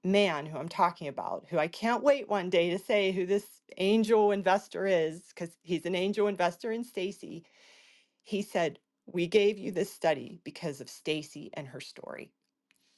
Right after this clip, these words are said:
And that's recorded in Salesforce. And when I got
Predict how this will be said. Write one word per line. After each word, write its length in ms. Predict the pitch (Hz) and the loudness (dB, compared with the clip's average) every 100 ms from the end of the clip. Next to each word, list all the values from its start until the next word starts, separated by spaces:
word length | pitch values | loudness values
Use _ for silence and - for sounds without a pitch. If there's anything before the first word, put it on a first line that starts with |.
| _ _ _ _ _ | _ _ _ _ _
And 140 | 151 156 | 0 4
that's 220 | 175 - | 4 0
recorded 460 | 170 - 165 147 131 | -6 0 0 0 -6
in 80 | |
Salesforce. 800 | 139 - - - - - - - _ _ _ _ - - _ _ - | -10 -8 -10 -10 -10 -10 -10 -14 _ _ _ _ -20 -20 _ _ 2
And 440 | 160 156 151 147 - - | 4 4 2 -4 -12 0
when 160 | 180 | 4
I 260 | 127 175 208 | 6 6 4
got 340 | 247 240 220 | 4 4 2